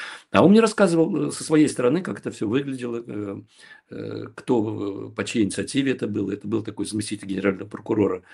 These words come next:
Хапсироков, который хотел, э, или он был управляющим делами, может быть, и стал заместителем потом. Ну, короче говоря, он хотел занять место генерального прокурора, и поэтому в, э,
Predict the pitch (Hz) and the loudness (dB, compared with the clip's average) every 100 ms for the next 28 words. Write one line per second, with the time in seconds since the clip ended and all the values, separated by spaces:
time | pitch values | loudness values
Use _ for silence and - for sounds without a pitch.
0 | - - - 101 - 104 143 139 117 - | -20 0 0 2 4 6 6 2 -4 -4
1 | 104 104 98 - - - _ 120 117 131 | 0 0 0 -8 -20 -20 _ 2 4 4
2 | 107 107 - - - - - - 85 - | 2 0 -8 -10 -10 -10 -8 -8 -8 -8
3 | - 104 104 95 95 87 95 98 - 98 | -6 -2 -2 0 -2 -2 0 0 -2 -2
4 | 95 101 120 110 107 104 104 98 - 98 | 4 4 4 2 0 -4 -8 -6 -2 -2
5 | 107 101 104 - 87 98 90 101 - 87 | -2 -6 -6 -6 -8 -8 -8 -8 -8 -14
6 | 90 - - - 123 147 156 151 151 165 | -16 -20 -20 -4 4 6 4 4 6 6
7 | 139 - 123 143 135 - _ 110 135 117 | 4 -2 0 0 0 -4 _ -4 -4 -2
8 | 135 127 - 101 104 101 104 113 117 170 | -4 -6 -6 -10 -6 -6 -8 -12 -8 -4
9 | 208 90 - _ _ _ _ _ _ - | -4 -4 -12 _ _ _ _ _ _ -20
10 | _ - 123 139 139 113 104 - - - | _ -2 2 2 0 -4 -6 -10 -20 -20
11 | - - - 104 110 107 104 101 98 95 | -20 -20 -14 -6 -2 -2 -2 -6 -8 -8
12 | 92 90 | -10 -14